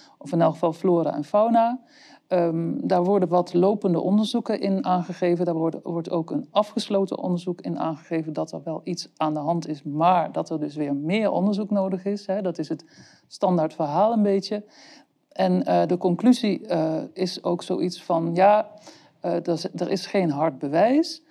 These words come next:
maar er zijn wel voldoende aanwijzingen om te denken dat er misschien toch wel iets aan de hand is.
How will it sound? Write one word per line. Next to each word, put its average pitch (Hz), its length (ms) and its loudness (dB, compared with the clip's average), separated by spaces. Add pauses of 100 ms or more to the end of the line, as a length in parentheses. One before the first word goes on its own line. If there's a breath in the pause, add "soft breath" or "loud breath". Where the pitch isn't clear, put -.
(160 loud breath)
maar 160 200 0
er 160 60 -4
zijn 156 220 2
wel 214 240 6
voldoende 202 560 2
aanwijzingen 165 760 2
om 170 160 -2
te 165 120 -4
denken 170 340 2
dat 139 180 -4
er 147 80 -2
misschien 151 380 -2
toch 208 200 -2
wel - 200 0
iets 156 200 -10
aan - 140 -6
de 147 60 -6
hand 254 340 6
is. 247 340 -4